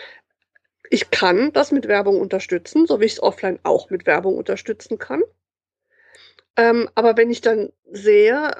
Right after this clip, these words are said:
was auch gerade kleine Handwerksbetriebe oder so, ähm, gerade offline an, an, äh, Werbekosten rausschmeißen,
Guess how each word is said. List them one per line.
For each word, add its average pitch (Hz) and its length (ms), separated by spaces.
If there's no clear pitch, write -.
was 240 360
auch 214 180
gerade 226 260
kleine 214 360
Handwerksbetriebe 247 880
oder 240 280
so, 247 300
ähm, 202 500
gerade 226 340
offline 233 640
an, 208 300
an, 196 280
äh, 190 460
Werbekosten 208 2250
rausschmeißen, 220 1160